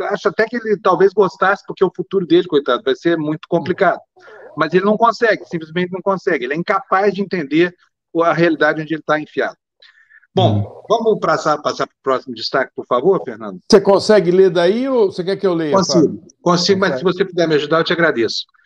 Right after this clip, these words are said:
Speaker 2: Tá.
Speaker 1: Deixa eu só agradecer aí a Maria de Fátima Pimenta, tá falando assim, ó, "Esses ricos de B H comprando a vacina é um retrato dos moralistas corruptos do Brasil. Acho que todos que tomaram a tal vacina deveriam ir pra cadeia." Olha,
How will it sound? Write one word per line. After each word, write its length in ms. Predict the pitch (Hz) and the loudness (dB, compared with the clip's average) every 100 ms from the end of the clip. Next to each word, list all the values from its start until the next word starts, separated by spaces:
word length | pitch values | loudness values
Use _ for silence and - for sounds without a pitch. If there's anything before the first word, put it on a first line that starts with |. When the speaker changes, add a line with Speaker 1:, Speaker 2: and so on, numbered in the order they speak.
| _ _ _ | _ _ _
Speaker 2:
Tá. 120 | 143 | 0
Speaker 1:
Deixa 180 | 180 202 | 2 0
eu 40 | |
só 120 | - | -2
agradecer 500 | 226 214 190 175 - | -2 0 0 -2 -2
aí 140 | 160 147 | 0 0
a 80 | 139 | 0
Maria 300 | 143 139 139 | -2 -2 -2
de 80 | |
Fátima 340 | - 131 - 131 - | -2 -6 -6 -12 -4
Pimenta, 260 | 170 147 | -2 -2
tá 240 | 135 151 151 | -2 0 0
falando 200 | 151 135 | 0 -2
assim, 120 | 135 | -4
ó, 60 | 135 | -4
"Esses 200 | 135 139 131 | -4 -8 -6
ricos 240 | 196 202 | -6 -6
de 80 | 165 | -6
B 80 | 160 | -4
H 220 | 143 165 | 0 -2
comprando 440 | 175 165 170 170 | -2 -4 -4 0
a 60 | 156 | -2
vacina 800 | 151 151 135 - - 220 202 127 - _ _ _ | 0 -4 -4 -12 -8 -8 -6 -10 -12 _ _ _
é 100 | 147 | -4
um 60 | |
retrato 540 | 170 170 185 180 185 - | 0 -2 -2 0 -2 -2
dos 220 | 170 170 | -10 -6
moralistas 600 | 175 185 165 160 175 175 | -2 0 0 -2 -8 -12
corruptos 540 | - 160 135 175 170 156 | -4 -2 -2 -4 -6 -8
do 60 | |
Brasil. 420 | 165 160 - 131 | -2 -2 -2 -2
Acho 220 | 135 156 - | -2 -2 -8
que 80 | |
todos 400 | - 196 196 - | -4 -2 -2 -6
que 80 | - | -20
tomaram 320 | - 156 151 | -12 -6 -4
a 40 | 139 | -4
tal 160 | 143 | -4
vacina 300 | 131 120 - | -6 -8 -10
deveriam 240 | 156 165 170 | -8 -6 -6
ir 60 | |
pra 100 | - | -8
cadeia." 380 | 175 165 139 131 - - - - | -4 -2 2 0 0 -14 -20 0
Olha, 240 | 214 180 | 0 0